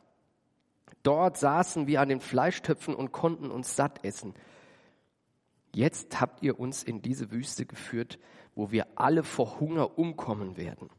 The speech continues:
Der Herr sagte zu Mose: "Ich will für euch Brot vom Himmel regnen lassen. Das Volk soll hinausgehen und einsammeln, was es für den Tag braucht.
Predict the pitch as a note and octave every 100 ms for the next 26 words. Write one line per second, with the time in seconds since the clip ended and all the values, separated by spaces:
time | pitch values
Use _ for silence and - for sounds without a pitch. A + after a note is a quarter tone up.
0 | _ _ _ _ _ _ _ _ _ _
1 | - _ _ _ - G2 C#3 D3+ D3+ D#3
2 | D3+ - C#3 D#3+ F3 E3+ E3 - - -
3 | - _ _ _ _ _ _ D#3 - E3
4 | F3 F3+ D3 D3 - - D3+ F#3 - A#2+
5 | A#2+ E3 D3 A#2 G#2 - G#2 F#2 F#2+ -
6 | - - _ _ _ _ _ _ _ -
7 | - - F3 F#3 D3 C3 B2 C3+ G3 -
8 | E3+ C#3+ C3 C#3+ E3 F#3+ D#3 D#3 D3+ D3
9 | - - - - B2 C#3 - C#3 C3 C3
10 | - A#2+ A#2+ - - D#2 F2 - -